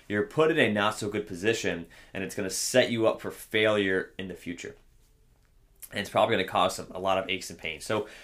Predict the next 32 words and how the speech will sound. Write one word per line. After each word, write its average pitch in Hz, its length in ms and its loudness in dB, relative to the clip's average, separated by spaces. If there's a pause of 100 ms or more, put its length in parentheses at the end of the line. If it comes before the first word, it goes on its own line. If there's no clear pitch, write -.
(280)
so 110 120 -6
now 123 140 4
that 202 100 6
we 165 120 4
know 123 200 8
what 120 160 6
it 123 100 8
is, 101 360 -2 (220)
right, 98 180 2
it's 95 140 0
this, 101 180 -2
it's 104 200 -4
this 104 200 -4
excessive 139 600 2
rounding 113 600 6
of 107 120 2
your 98 140 -2
pelvis 110 640 2
forwards. 117 600 2
And 92 120 -2
if 92 120 -4
you're 98 120 -2
like, 92 160 2
"Hey, 131 160 6
I 107 80 8
still 127 200 2
don't 117 120 2
know 98 80 -2
what - 80 -6
you're 98 100 -8
talking 139 300 4
about," 127 320 6